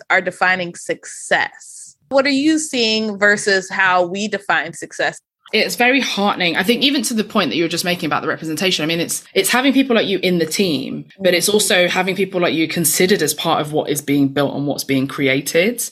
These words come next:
Speaker 1: Mm-hmm.
Speaker 2: which I think with the next generation, I think there is definitely a lot more of kind of that challenging of those norms and opening up of those perspectives. But, al-, but their definition of success, I think,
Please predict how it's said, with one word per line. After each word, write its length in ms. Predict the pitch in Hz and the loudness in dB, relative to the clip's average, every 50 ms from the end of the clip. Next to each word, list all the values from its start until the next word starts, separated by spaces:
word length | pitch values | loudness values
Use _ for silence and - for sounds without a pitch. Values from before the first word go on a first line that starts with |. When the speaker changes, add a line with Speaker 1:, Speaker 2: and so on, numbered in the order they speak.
| _ - - - - | _ -20 -20 -16 -12
Speaker 1:
Mm-hmm. 200 | 190 170 185 180 | -10 -8 -6 -2
Speaker 2:
which 160 | 180 170 - | 0 2 2
I 60 | 196 | 4
think 400 | - - 196 190 185 - - - - | 4 4 2 2 0 -2 -4 -2 0
with 140 | 180 175 175 | 0 2 2
the 80 | 175 | 4
next 220 | 185 190 - - - | 2 2 2 2 2
generation, 460 | 180 160 165 170 180 185 180 - 156 | 0 2 2 4 4 4 4 2 2
I 40 | 143 | 0
think 160 | - 143 156 | 0 0 2
there 100 | 165 170 | 2 2
is 120 | 170 160 165 | 2 2 2
definitely 360 | 170 170 175 - 196 175 160 | 0 0 0 0 0 2 2
a 40 | 156 | 2
lot 140 | 165 151 - | 2 0 0
more 180 | 165 170 160 | 0 -2 -2
of 120 | 156 151 - | -2 -4 -4
kind 180 | - 156 151 | -2 -2 -2
of 80 | 147 143 | 0 -2
that 140 | 151 - - | -2 -2 -2
challenging 480 | - - 165 165 165 165 160 156 156 | -2 -2 0 0 0 0 0 0 -2
of 100 | 151 151 | -2 -2
those 220 | 151 151 151 151 156 | -2 -2 -2 -2 0
norms 600 | 175 180 175 156 160 175 165 165 165 156 - - - | 0 2 2 2 0 -2 -4 -6 -6 -6 -6 -4 -2
and 300 | - 156 156 151 156 147 156 | 0 2 2 2 2 2 2
opening 300 | 175 170 165 - 170 160 | 2 0 2 0 0 0
up 80 | 156 - | 0 -2
of 60 | 156 | -2
those 160 | 151 143 - | -4 -4 -4
perspectives. 500 | - 143 - 196 - - - 180 156 143 | -4 -2 0 0 0 0 -2 -4 -4 -2
But, 120 | - 170 165 | -2 0 0
al-, 160 | 180 190 - | 0 0 0
but 160 | - - - | 0 0 2
their 180 | 175 202 214 220 | 2 0 0 2
definition 420 | 226 226 214 - 202 175 - - 160 | 0 0 0 0 0 0 0 -2 -4
of 60 | 151 | -6
success, 440 | - - - - - 185 170 - - | -6 -4 -2 -2 0 0 0 -2 -4
I 80 | 156 | -6
think, 360 | 151 160 156 151 151 - - | -4 -4 -4 -4 -4 -8 -10